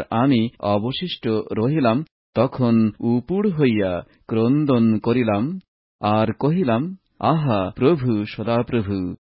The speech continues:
তুমি জেরুসালেমের উপরে আপন ক্রোধ ঢালিয়া দিবার সময়ে কি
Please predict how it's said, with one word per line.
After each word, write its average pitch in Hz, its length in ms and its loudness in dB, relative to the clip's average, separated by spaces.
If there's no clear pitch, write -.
তুমি 135 300 4
জেরুসালেমের 131 720 0
উপরে 113 440 0
আপন 107 600 -2
ক্রোধ 110 520 0
ঢালিয়া 120 440 -2
দিবার 110 380 0
সময়ে 117 600 0
কি 104 360 0